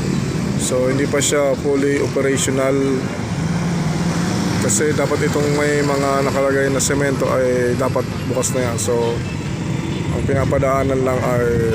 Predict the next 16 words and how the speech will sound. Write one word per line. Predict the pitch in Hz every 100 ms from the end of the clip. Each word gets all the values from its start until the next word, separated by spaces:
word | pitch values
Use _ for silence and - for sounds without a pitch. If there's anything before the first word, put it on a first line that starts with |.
| 113 123
yun, | 127 117 - -
sa | 117
kabilang | 127 135 139 143
lane. | 143 156 151 151 - - - - - - - - - - - - - - - - - - - -
At | - 131 123 -
yun | 139 139 139
lang | 131
ang | 127 131
makakadampa | 127 120 131 131 123
dito, | 127 123 123
yung | 127
maliliit | 123 123 123 123 113 120
na | 117 117
sasakyan. | 113 120 117 - 107 92 - - - - - - - - - - - - - - - - - - - -
Ayan, | 120 107 104 - -
kasi | 113 143 135 131 123